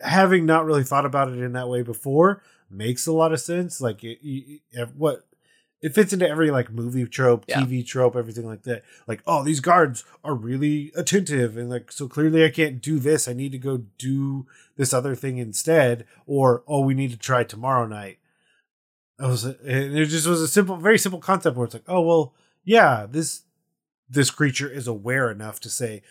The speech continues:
Speaker 1: 'Oh, you're doing a good job at perception. Well, then I can't do anything.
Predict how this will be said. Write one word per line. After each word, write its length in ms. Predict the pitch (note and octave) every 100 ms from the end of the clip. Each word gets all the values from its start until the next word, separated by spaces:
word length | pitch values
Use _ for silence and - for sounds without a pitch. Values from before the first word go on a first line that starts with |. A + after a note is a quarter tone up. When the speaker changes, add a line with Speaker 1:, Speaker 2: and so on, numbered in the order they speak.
| _ _
Speaker 1:
'Oh, 280 | C#3+ C3 A#2 - _
you're 320 | C3 D3+ F#3
doing 260 | F3 E3 C3
a 60 |
good 320 | A#2+ C3+ B2+
job 460 | G#2 B2+ B2 A2 A2+ _ _ _ _ _ -
at 240 | B2+ A2+ _ C#3+ C3
perception. 680 | - C3 A3 G#3+ - B2 A#2 - _ _
Well, 100 | B2+
then 120 | C3+
I 60 | B2+
can't 300 | C#3+ G#2 G2
do 180 | B2+
anything. 540 | C3+ A2+ G2 G#2 F2+